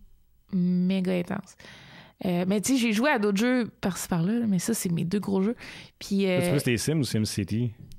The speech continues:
Speaker 1: Vraiment Sims.
Speaker 2: Sims, ouais.
Speaker 1: J'ai joué un peu à SimCity, mais pas de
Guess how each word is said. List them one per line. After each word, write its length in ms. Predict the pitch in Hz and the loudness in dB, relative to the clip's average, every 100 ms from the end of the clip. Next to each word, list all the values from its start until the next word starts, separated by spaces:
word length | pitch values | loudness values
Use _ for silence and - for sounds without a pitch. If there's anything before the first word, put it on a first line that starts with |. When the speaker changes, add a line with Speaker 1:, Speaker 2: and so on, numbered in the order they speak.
| - | -6
Speaker 1:
Vraiment 500 | 190 202 202 208 190 | -2 -2 0 0 0
Sims. 280 | - 185 185 | -2 -2 -2
Speaker 2:
Sims, 280 | 185 113 110 | 0 0 0
ouais. 160 | 185 87 | -2 -2
Speaker 1:
J'ai 120 | 104 | 0
joué 140 | 220 370 | 0 0
un 80 | |
peu 120 | - 262 | 0 0
à 100 | 233 | -2
SimCity, 520 | - 185 180 - 262 | -2 -4 -4 -4 -2
mais 120 | 208 | 0
pas 220 | 175 240 | 0 0
de 120 | 240 | 0